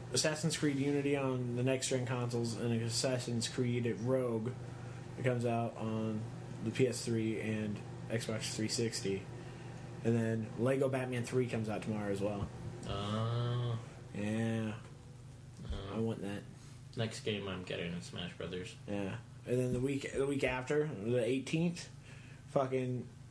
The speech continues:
Speaker 1: Grand Theft Auto five for P S four, which looks incredible
Speaker 2: They
Speaker 1: compared to
Speaker 2: added
Speaker 1: the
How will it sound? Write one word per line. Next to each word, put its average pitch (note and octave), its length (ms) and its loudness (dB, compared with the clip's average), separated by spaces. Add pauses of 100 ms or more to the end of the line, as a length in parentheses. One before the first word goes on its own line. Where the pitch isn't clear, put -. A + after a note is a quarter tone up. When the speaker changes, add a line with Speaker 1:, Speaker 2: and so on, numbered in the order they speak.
(240)
Speaker 1:
Grand D3 280 4
Theft C#3+ 140 0
Auto C#3 220 4
five C3+ 440 2 (280)
for - 140 0
P C#3+ 180 4
S C#3 120 2
four, C#3+ 320 0 (680)
which A#2+ 160 0
looks B2 420 0 (460)
incredible B2 800 2 (300)
Speaker 2:
They C#3 80 -2
Speaker 1:
compared C#3 240 4
to C3+ 60 2
Speaker 2:
added C3 100 6
Speaker 1:
the B2+ 60 6